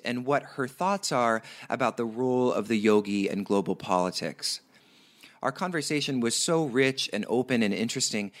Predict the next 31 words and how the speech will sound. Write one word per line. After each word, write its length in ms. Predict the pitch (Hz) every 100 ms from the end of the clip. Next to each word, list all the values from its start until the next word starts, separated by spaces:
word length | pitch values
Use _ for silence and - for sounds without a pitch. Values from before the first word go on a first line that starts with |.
| - -
and 100 | 131
I 40 |
really 220 | 135 190
hope 180 | 180 147
you 120 | 139
enjoy 260 | 127 123 117
it 80 | 117
as 120 | 113
much 180 | 110 110
as 80 |
I 100 | 107
enjoyed 380 | 104 104 104 95
recording 400 | 95 - 120 98
it. 140 | 80 - _ _ - - -
So 200 | - 175
here 120 | 196
you 140 | 175 175
go, 160 | 226
friends, 400 | 247 170 165 165 -
Rima 420 | 123 143 160 160
Rabat 520 | 160 156 151 110 -
of 200 | - 104
Jimu-, 440 | - 135 147 143 - -
Jivamukti 680 | 113 143 175 165 160 - 156
Yoga 380 | 139 110 95 95
in 160 | - 104
New 80 |
York 220 | 101 104 -
City. 340 | 92 76 73 - _ _ _ _ _ -
Hi, 160 | 156
Rima. 380 | 139 139 135 131